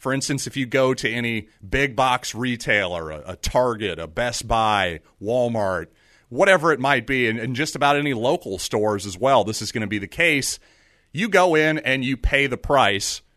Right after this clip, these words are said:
for what the item is. If you're buying some, say, some new Bose headphones or something, and they're three hundred dollars on the shelf, that's the price tag, well, you're gonna pay that and then also the tax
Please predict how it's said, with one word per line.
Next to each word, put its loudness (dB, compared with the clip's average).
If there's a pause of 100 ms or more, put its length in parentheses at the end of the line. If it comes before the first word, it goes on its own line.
(180)
for -2
what 4
the 0
item 0
is. -4 (1200)
If -6
you're -2
buying 2
some, 0
say, -2
some -4
new 0
Bose 0 (360)
headphones 2
or -8
something, -2
and -4
they're -2
three -2
hundred -2
dollars 2 (320)
on 2
the -2
shelf, 4
that's -2
the -12
price 0
tag, 4 (220)
well, 2
you're 2
gonna 2
pay 4
that 6
and 0
then 2
also 0
the -6
tax 0